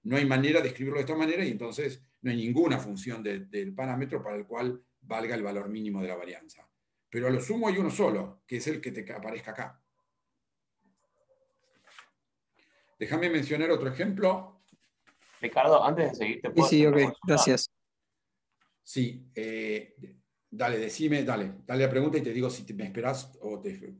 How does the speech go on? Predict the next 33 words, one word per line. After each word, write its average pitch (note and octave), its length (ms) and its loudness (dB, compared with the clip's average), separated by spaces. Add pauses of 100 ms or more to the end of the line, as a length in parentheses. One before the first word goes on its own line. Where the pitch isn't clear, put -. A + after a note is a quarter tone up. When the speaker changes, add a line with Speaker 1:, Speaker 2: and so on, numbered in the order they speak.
(120)
Speaker 2:
Ok, B2+ 140 0
Speaker 1:
te G#2+ 260 -6
quieres. G#2 240 -4
Speaker 2:
em, A2 460 0 (160)
no, A#2+ 60 -4 (220)
hay E3 160 6
algo F#3+ 160 8
que C#3 80 4
no D3 80 6
me D#3+ 100 6
termina C3 340 4
de A#2 60 2
quedar A2 220 2
claro, B2 200 4
es, A2 300 0 (580)
a-, A2+ 300 4
así F3 220 2
determinamos D3+ 800 2
que - 100 2
el G#2+ 120 -2
mejor G#2+ 380 0
estimador, A2+ 920 4
eh, G2+ 340 -2
para G2+ 300 4
la, F#2+ 760 6 (560)
el, A2 320 0
perdón, A#2 300 2 (480)
sí, C3+ 220 0
que B2 100 2
el A2+ 40 6
mejor A2+ 240 6
estimador C3+ 640 4
del G2 720 0